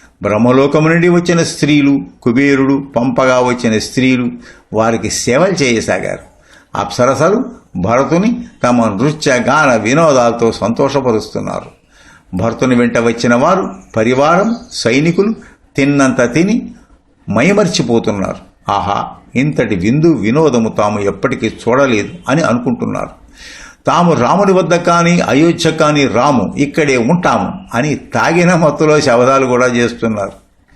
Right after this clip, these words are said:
తెల్లవారగానే అవేమీ ఉండవు, అంతా మిథ్య అని వారికి తెలియదు. సైనికులకే కాదు, వారి వాహనాలైన గుర్రములు, ఏనుగులు, ఒంటెలకు కూడా రుచికరమైన ఆహారం కూర్చబడింది.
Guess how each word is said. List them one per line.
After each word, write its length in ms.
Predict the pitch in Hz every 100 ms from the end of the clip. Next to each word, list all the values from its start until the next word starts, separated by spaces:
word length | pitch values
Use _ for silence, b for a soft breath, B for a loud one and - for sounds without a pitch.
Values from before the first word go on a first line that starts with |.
| b b b _
తెల్లవారగానే 1000 | 92 101 107 107 107 104 101 101 101 101
అవేమీ 680 | 101 98 95 107 107 107 107
ఉండవు, 600 | 98 110 110 110 113 117
అంతా 480 | 110 113 113 110 104
మిథ్య 540 | 117 120 104 131 104 85 - - _ -
అని 180 | 113 143
వారికి 360 | 110 113 113
తెలియదు. 440 | 95 98 107 110 90 - _ _ _ b b b b -
సైనికులకే 760 | - 120 165 180 190 185 190
కాదు, 400 | 185 156 151 117 - - _
వారి 320 | 101 110 113
వాహనాలైన 800 | 92 - 123 147 156 135 120 110 104 92
గుర్రములు, 540 | 110 123 143 160 190 127
ఏనుగులు, 720 | 95 127 143 160 214 98 95
ఒంటెలకు 380 | 131 - 175 175
కూడా 280 | 170 170 190
రుచికరమైన 640 | 147 - 165 160 156 151
ఆహారం 460 | 143 131 135 135 131
కూర్చబడింది. 800 | - - - 117 104 95 82